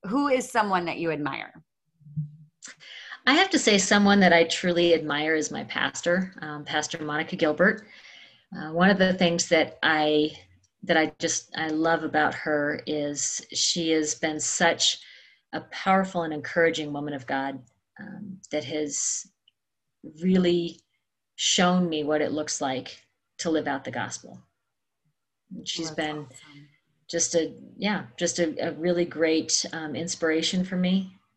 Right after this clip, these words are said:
Speaker 2: um, and showed me what it looks like to just really stand out and be okay with living what God says
Speaker 1: Mm.
Speaker 2: is true.
Speaker 1: I love that.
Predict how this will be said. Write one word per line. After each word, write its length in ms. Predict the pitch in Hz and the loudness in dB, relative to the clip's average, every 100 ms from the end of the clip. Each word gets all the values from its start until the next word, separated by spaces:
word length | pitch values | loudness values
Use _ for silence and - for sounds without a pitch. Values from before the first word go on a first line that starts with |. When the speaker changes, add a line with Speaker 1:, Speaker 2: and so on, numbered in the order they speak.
| - | -16
Speaker 2:
um, 420 | 156 151 151 147 120 _ _ _ _ _ _ _ - | -14 -14 -16 -18 -20 _ _ _ _ _ _ _ -14
and 480 | 160 160 151 147 151 - _ _ _ _ _ _ - | -12 -10 -10 -12 -14 -20 _ _ _ _ _ _ -12
showed 240 | - 151 | -6 -4
me 80 | 170 | -2
what 180 | 165 165 | 2 2
it 160 | - | 2
looks 260 | 160 185 - | -4 -4 0
like 240 | 170 180 - | 0 0 -6
to 120 | 156 | -6
just 300 | 165 160 - _ - _ _ _ _ _ - | -4 -4 -6 _ -20 _ _ _ _ _ -14
really 360 | 165 180 185 190 | -2 0 2 0
stand 420 | - 185 185 165 | 0 2 2 2
out 260 | 202 175 | 2 2
and 140 | 123 156 | -2 -4
be 180 | 160 165 | 0 0
okay 640 | 160 - 208 147 143 151 _ _ _ _ _ _ - | -2 -2 0 0 -2 -6 _ _ _ _ _ _ -14
with 180 | 151 - | -10 -8
living 420 | 147 165 165 160 151 | -4 -2 -2 -4 -6
what 200 | - - | -8 -6
God 300 | 147 151 - | -6 -4 -4
says 680 | - 147 143 147 - - - _ _ _ _ _ _ _ _ _ _ _ _ - | -4 -4 -6 -6 -6 -8 -14 _ _ _ _ _ _ _ _ _ _ _ _ -8
Speaker 1:
Mm. 260 | 202 175 | -4 -4
Speaker 2:
is 160 | 156 - | -6 -8
true. 280 | - 208 - - _ _ _ _ _ 156 | -6 -6 -6 -12 _ _ _ _ _ -6
Speaker 1:
I 100 | 185 | -4
love 260 | 180 151 151 | -2 -2 -4
that. 240 | 147 | -6